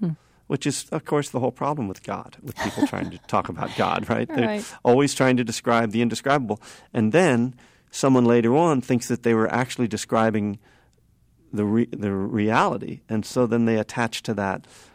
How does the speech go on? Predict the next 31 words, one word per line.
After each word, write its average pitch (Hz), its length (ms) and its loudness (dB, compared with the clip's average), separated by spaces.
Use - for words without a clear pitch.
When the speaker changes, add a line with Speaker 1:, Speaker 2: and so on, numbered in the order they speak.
Speaker 2:
idea, 113 500 0
and 110 200 0
then 117 100 2
you 117 100 0
have, 113 380 -2
you 123 140 -6
know, 107 320 -6
this 107 340 -8
Sistine 127 480 -4
Chapel. - 480 -8
You - 100 -14
know, 233 100 -2
and, - 440 -4
Speaker 1:
<laughs> - 40 -10
Speaker 2:
"Oh, 139 160 0
that's, 131 320 0
that's 127 220 2
God. - 440 -4
That's, - 380 -6
Speaker 1:
Okay. - 100 -4
Speaker 2:
you - 80 -14
know, - 140 -10
God 127 260 4
the 147 100 2
Father." 147 600 -4
Speaker 1:
Right. 208 340 -6
Is - 80 -4
there 320 120 2
anything 294 400 0
I 254 60 0
haven't 196 480 -4